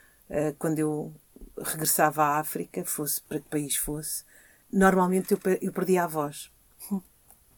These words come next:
Sei lá, ou porque eu tinha muito calor e usava muito ar-condicionado,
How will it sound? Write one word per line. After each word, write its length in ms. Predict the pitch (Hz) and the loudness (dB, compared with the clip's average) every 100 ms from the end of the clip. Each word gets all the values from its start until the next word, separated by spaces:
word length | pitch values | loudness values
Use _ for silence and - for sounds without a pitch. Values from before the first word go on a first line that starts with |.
| _ | _
Sei 220 | - - - | -10 -8 -6
lá, 160 | - | -2
ou 140 | - 135 | 0 0
porque 340 | - 151 - | 0 -6 -2
eu 60 | 156 | 0
tinha 220 | 151 147 | 4 4
muito 200 | 143 127 | 4 2
calor 340 | - 143 147 139 | 2 2 4 2
e 80 | |
usava 280 | 135 143 131 | 2 -2 0
muito 280 | 139 139 147 | 0 2 0
ar-condicionado, 800 | 143 - 160 - 220 180 175 156 | -2 -2 -2 2 4 4 2 0